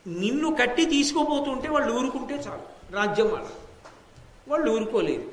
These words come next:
నిన్ను విడిపించారు. అంటే ఇప్పుడు ఏమిటి అర్థమవుతోంది? వాళ్ళకి చాలా పరాక్రమం ఉందని తెలిసి శత్రుత్వం పెట్టుకున్నవాడివి నువ్వు,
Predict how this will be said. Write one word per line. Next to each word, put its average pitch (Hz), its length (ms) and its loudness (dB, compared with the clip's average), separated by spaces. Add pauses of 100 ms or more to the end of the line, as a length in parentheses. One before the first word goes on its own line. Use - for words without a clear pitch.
నిన్ను 269 200 -4
విడిపించారు. 165 580 -4 (220)
అంటే 226 200 -6
ఇప్పుడు 254 300 -4
ఏమిటి 269 280 -4
అర్థమవుతోంది? 240 800 -8 (1000)
వాళ్ళకి 214 500 2
చాలా 226 560 2
పరాక్రమం 247 920 0
ఉందని 240 260 -2
తెలిసి 240 540 -2
శత్రుత్వం 262 560 0
పెట్టుకున్నవాడివి 240 680 2
నువ్వు, 185 260 -2